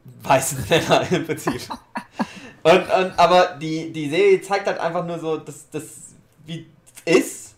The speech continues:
wie es halt oft einfach so ist. Also es spielt ja in Hollywood gerade und Hollywood ist dann halt so, aber ich sag mal so, dieses Toxic Masculinity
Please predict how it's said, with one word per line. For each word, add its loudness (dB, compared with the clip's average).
wie -4
es -8
halt -6
oft 4
einfach -4
so -14
ist. -10
Also -4
es -12
spielt -8
ja 2
in -6
Hollywood -4
gerade -4
und -8
Hollywood -6
ist -20
dann -14
halt -10
so, -12
aber 0
ich -14
sag 0
mal 0
so, -10
dieses -14
Toxic -10
Masculinity -8